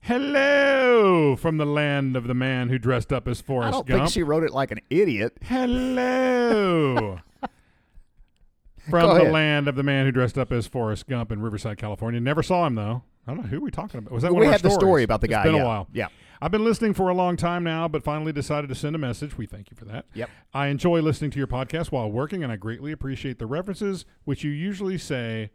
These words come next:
Speaker 1: what I'm thinking.
Speaker 2: Oh, she's highly intelligent. You can tell.
Speaker 1: P S, I own a rat, and she's the best pet I've ever had. Fancy rats are just bred to be pets, kinda like domestic feral cats. P P S, I like the snake song."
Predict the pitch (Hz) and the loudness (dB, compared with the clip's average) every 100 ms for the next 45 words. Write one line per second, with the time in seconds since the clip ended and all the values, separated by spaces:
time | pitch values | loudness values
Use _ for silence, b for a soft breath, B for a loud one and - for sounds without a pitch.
0 | _ _ _ _ _ _ 110 110 110 - | _ _ _ _ _ _ -8 -6 -8 -6
1 | 147 135 98 87 143 135 - 113 80 76 | -8 -6 -6 -6 -6 -6 -4 -6 -8 -6
2 | 95 90 80 60 95 87 95 170 180 180 | -6 -6 -10 -12 -12 -4 -2 0 0 0
3 | 139 120 170 156 151 165 170 135 120 123 | -2 -4 -2 -2 -2 -2 -6 -8 -8 -8
4 | 107 104 123 127 - - 120 120 - 104 | -8 -4 -4 -6 -10 -8 -6 -6 -12 -16
5 | 104 123 101 98 151 160 156 - - 165 | -16 -16 -14 -6 -4 -4 -6 -12 -8 -2
6 | 214 196 127 113 107 117 104 110 - 117 | -2 -2 -4 -4 -4 -6 -8 -10 -6 -4
7 | 135 139 - 120 101 - 139 - - b | -4 -6 -10 -10 -8 -6 -6 -8 -20 b
8 | b b b _ 151 147 131 123 104 110 | b b b _ -6 -4 -4 -6 -6 -6
9 | 120 - - - 120 107 - 135 131 - | -6 -8 -14 -6 -4 -4 -6 -6 -8 -10
10 | - _ - 233 240 170 147 123 117 107 | -20 _ -6 -4 -2 -2 -4 -4 -6 -6
11 | - _ _ _ - 147 113 95 - 117 | -12 _ _ _ -6 -4 -4 -8 -12 -16
12 | - - 117 - - 101 87 | -12 -8 -8 -10 -14 -14 -14